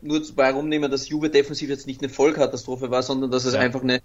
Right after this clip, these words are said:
Speaker 1: individuelle Böcke waren. Ich fand jetzt De Ligt zum Beispiel schon relativ stabil und hatte auch sehr, sehr gute Werte, aber
Speaker 2: Mhm.
Speaker 1: schafft jetzt nicht rein, äh, zudem war es zu wenig oder auch ein Chiesa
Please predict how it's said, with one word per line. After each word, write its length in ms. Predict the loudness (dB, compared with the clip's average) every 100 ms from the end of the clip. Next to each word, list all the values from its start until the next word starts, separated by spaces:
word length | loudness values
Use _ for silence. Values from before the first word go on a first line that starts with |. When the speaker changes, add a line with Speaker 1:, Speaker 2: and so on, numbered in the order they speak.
| -10 -20 -8
Speaker 1:
individuelle 560 | 0 2 4 4 6 4
Böcke 340 | 4 2 2 0
waren. 160 | 0
Ich 80 | 0
fand 200 | 0 0
jetzt 360 | -2 -8 -14 -4
De 80 | -4
Ligt 260 | -4 -6
zum 120 | -4
Beispiel 380 | 2 2 0 -8
schon 220 | -6 -6
relativ 360 | -2 -2 -2 -6
stabil 420 | -6 -8 -4 -2
und 140 | 0 2
hatte 200 | 4 4
auch 100 | 2
sehr, 180 | -2
sehr 120 | -2 -4
gute 300 | -6 -6 2
Werte, 340 | 2 4 -2 -4 -12 -20 -2
aber 200 | 4 6
Speaker 2:
Mhm. 100 | 4 -2 0
Speaker 1:
schafft 280 | 0 0
jetzt 200 | -4 -6
nicht 180 | -8 -6
rein, 360 | 0 2 2 -2 -12 -8
äh, 200 | -6 -6
zudem 340 | -2 -4 2
war 100 | 2
es 100 | 2
zu 140 | -2 0
wenig 320 | 2 2 -2 -14 -2
oder 180 | 4 6
auch 180 | 4
ein 100 | 2
Chiesa 520 | -6 0 2 4 2